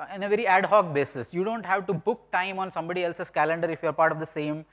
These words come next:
uh, same development team, right? And if you're requiring to, to, requiring to do that, then, uh, there is some, some issue there. That is one. Second is this whole thing about, uh,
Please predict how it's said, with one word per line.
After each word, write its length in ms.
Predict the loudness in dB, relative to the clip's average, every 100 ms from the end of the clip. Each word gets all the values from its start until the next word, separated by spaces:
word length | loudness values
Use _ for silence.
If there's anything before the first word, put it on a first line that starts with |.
| _ _ _ _ -8
uh, 460 | -2 0 0 -2 -6
same 320 | -4 -2 0
development 540 | -2 0 -2 -4 -4
team, 220 | -6 -10 -8
right? 180 | -4 -2
And 140 | -2
if 100 | -4
you're 120 | -2 -2
requiring 720 | -2 -2 2 4 2 -2 -4
to, 80 | -6 -6
to, 100 | -10 _ _ -16
requiring 420 | -2 0 0 -2
to 60 |
do 180 | -4 0
that, 320 | 4 4 4
then, 300 | 0 -6 -8
uh, 220 | -6 -6 -4
there 140 | -4
is 80 | -2
some, 280 | -2 -4 -10 -6
some 220 | -4 -4
issue 240 | -4 -6
there. 260 | -6 -8 -10
That 120 | -8 -6
is 100 | -6
one. 260 | -10 -12 _ _ _ _ _ _ _ _
Second 400 | -2 -2 0 0
is 240 | 0 0
this 140 | -6 -4
whole 240 | 0 0
thing 200 | 0 -4
about, 440 | 2 4 4 2 -4
uh, 220 | -4